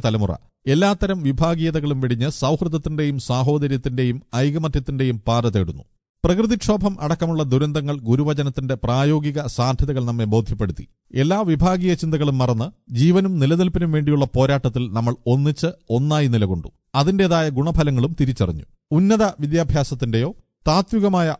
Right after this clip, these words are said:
വിശ്വാസ സംഹിതകളുടെയോ പിൻബലമില്ലാത്ത സാധാരണ മത്സ്യത്തൊഴിലാളികൾ സ്വന്തം ജീവൻ പോലും അവഗണിച്ച് സഹജീവികളുടെ സുരക്ഷയ്ക്ക് വേണ്ടി നിലകൊണ്ടു. അപ്പോൾ ആത്യന്തികമായി മനുഷ്യന്റെ നിലനിൽപ്പും സുരക്ഷയും തന്നെയാണ് പ്രധാനം. അത് സുസാധ്യമാക്കാൻ എല്ലാത്തരം മതിൽക്കെട്ടുകളും ഭേദിച്ച്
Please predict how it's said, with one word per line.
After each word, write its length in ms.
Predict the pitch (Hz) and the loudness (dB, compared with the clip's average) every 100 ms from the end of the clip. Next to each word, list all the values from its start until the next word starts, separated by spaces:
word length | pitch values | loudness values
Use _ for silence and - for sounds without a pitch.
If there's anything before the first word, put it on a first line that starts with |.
| 127 | -2
വിശ്വാസ 400 | 127 170 156 143 | -2 0 -2 -2
സംഹിതകളുടെയോ 680 | 135 123 135 131 123 123 120 | -2 0 0 0 2 2 2
പിൻബലമില്ലാത്ത 800 | 139 139 147 131 113 107 113 110 - | 0 2 2 2 2 0 -2 -6 -10
സാധാരണ 580 | - 131 143 156 160 156 | -6 -2 0 2 0 0
മത്സ്യത്തൊഴിലാളികൾ 800 | 131 117 131 135 123 113 101 80 - _ - | -2 -2 -2 0 2 2 2 -2 -10 _ -6
സ്വന്തം 440 | - 160 202 202 | 0 2 2 2
ജീവൻ 300 | 151 175 180 | 2 2 2
പോലും 240 | 175 165 170 | 0 0 -2
അവഗണിച്ച് 440 | 143 139 131 123 165 - _ | -4 -2 -2 -2 -6 -10 _
സഹജീവികളുടെ 800 | - - 160 196 185 170 165 151 | -6 -2 0 0 2 0 0 0
സുരക്ഷയ്ക്ക് 500 | 135 139 151 - 147 | 0 -2 -2 -6 -4
വേണ്ടി 200 | 135 120 | -2 0
നിലകൊണ്ടു. 360 | 107 101 87 - - _ - 165 | 0 0 0 -6 -16 _ -4 0
അപ്പോൾ 240 | 202 214 - | 2 0 0
ആത്യന്തികമായി 720 | 143 170 202 190 180 170 165 | 0 2 0 0 0 0 0
മനുഷ്യന്റെ 460 | 135 143 - 147 131 | 0 -2 -2 -2 0
നിലനിൽപ്പും 540 | 127 143 139 156 151 | 2 2 2 -2 -4
സുരക്ഷയും 600 | - 139 165 165 156 135 | 0 0 0 -4 -4 -4
തന്നെയാണ് 300 | 123 110 101 | -2 -2 -4
പ്രധാനം. 380 | - 92 92 71 - | -4 -6 -6 -6 -4
അത് 220 | 135 190 | 0 2
സുസാധ്യമാക്കാൻ 840 | 196 160 190 175 - 156 139 101 - _ _ _ 120 | 0 0 0 0 2 0 0 -2 -4 _ _ _ 0
എല്ലാത്തരം 540 | 139 180 190 190 175 | 4 4 2 -2 0
മതിൽക്കെട്ടുകളും 600 | 147 160 156 143 147 135 | 2 0 -2 -2 -2 2
ഭേദിച്ച് 360 | 117 123 120 | 2 2 0